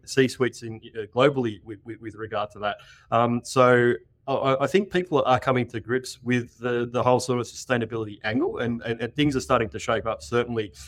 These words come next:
uh, within, uh, wi-, within the New South Wales government around, around this stuff. Um, but there's still a ways to go. And, um, I, I think it's a really interesting topic and something I will keep my mind on and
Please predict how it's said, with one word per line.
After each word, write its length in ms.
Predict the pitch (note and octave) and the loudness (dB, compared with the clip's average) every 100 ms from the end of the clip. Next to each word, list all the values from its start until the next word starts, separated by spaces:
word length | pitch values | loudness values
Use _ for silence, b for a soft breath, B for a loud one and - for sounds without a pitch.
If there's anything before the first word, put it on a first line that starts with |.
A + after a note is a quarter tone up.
| B G#2+ | B -4
uh, 220 | A2 A2+ | 0 0
within, 440 | A#2 A2 A2+ A2 | -2 -4 -6 -6
uh, 140 | G#2+ G#2+ | -8 -8
wi-, 220 | G#2 A2 | -8 -12
within 240 | A2 A2 G#2+ | -14 -12 -12
the 60 | |
New 140 | A2 G#2+ | -10 -4
South 220 | A2+ - | -4 -4
Wales 220 | G#2+ G2 | -6 -6
government 420 | A2+ A2 A2+ - | -6 -6 -6 -6
around, 260 | G#2+ A2+ A#2 | 0 0 2
around 320 | A2+ A2+ C#3+ | 2 4 4
this 160 | C3+ - | 2 -2
stuff. 300 | - G2 - b b b | -4 -6 -6 b b b
Um, 280 | A2+ A#2 A2 | 2 2 0
but 100 | A#2+ | -4
there's 160 | A#2+ | -4
still 160 | - C#3+ | 4 4
a 60 | B2 | 6
ways 260 | A#2 A2+ | 4 2
to 100 | - | -4
go. 300 | G#2 A2 G#2 | -4 -2 -2
And, 340 | G#2 A2+ G#2+ A2 | -2 -4 -4 -2
um, 160 | A2 A2+ | -2 -2
I, 220 | A#2+ A#2 | -2 -2
I 40 | |
think 360 | A#2 B2+ B2 C3 | -2 -2 -2 -6
it's 100 | B2+ | -12
a 80 | A#2 | -2
really 220 | B2+ C#3+ | 2 2
interesting 340 | B2 A2+ - | 0 -6 -8
topic 300 | F#2+ A2+ A2+ | -8 -6 -6
and 100 | A2+ | -12
something 340 | G#2 B2 A2+ G#2+ | -4 -4 -2 0
I 120 | A2 | 2
will 120 | B2 | 2
keep 220 | - B2 | -2 -10
my 140 | A2+ G#2 | -8 -8
mind 280 | A2 A#2+ G#2 | -2 -2 -2
on 100 | G2+ | -6
and 140 | G#2 | -10